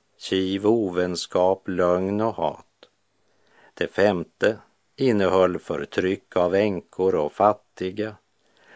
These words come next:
Rätten blev förvrängd när den ogudaktige omringade den rättfärdige.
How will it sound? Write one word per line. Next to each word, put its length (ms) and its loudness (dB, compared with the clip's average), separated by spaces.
Rätten 800 -2
blev 200 0
förvrängd 840 -4
när 200 2
den 340 2
ogudaktige 1300 -6
omringade 1160 -2
den 380 -6
rättfärdige. 1120 -8